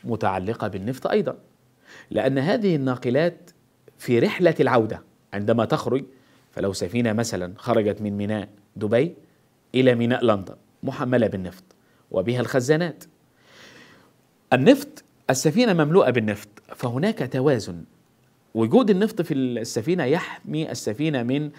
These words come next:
الأمواج العاتية في المحيطات والبحار التي تخترقها.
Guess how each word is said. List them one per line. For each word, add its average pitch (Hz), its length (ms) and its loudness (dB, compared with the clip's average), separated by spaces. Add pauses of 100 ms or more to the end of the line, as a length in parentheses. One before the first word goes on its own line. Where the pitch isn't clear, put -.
(240)
الأمواج 113 440 2
العاتية 107 400 0
في - 100 -8
المحيطات 113 560 -4
والبحار 107 600 -2
التي 110 280 0
تخترقها. 175 580 0